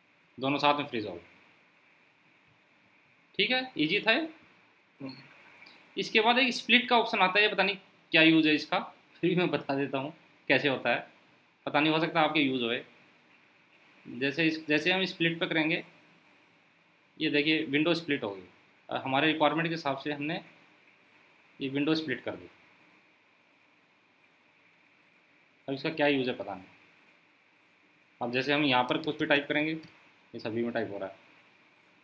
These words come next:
Speaker 1: तो इसका कुछ खास ज़्यादा यूज़ नहीं है, इसको हम हटा देते हैं।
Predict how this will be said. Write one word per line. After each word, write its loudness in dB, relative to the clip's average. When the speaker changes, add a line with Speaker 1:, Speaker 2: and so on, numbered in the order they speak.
Speaker 1:
तो -4
इसका -4
कुछ -4
खास 2
ज़्यादा 2
यूज़ -2
नहीं -4
है, -6
इसको -10
हम -6
हटा -6
देते -14
हैं। -20